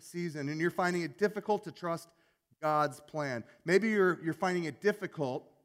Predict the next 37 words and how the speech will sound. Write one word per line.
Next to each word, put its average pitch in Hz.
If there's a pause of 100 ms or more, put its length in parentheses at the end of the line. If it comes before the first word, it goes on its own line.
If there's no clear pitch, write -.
(680)
to 156
trust 165
God's 156
timing 139
as 113
well. 117 (1400)
You 156
see, 185
we 190
need 226
patience 262
and 220
humility, 202 (220)
not 226
just -
to 196 (360)
trust 226
that 185
God 185
has 175
a 165
plan 180
and 165
it's 131
better 196
than 135
ours, 113 (200)
but 180
we 196
need 214
patience 262
and 220
humility 196
to 165
trust - (100)
in 156
God's 156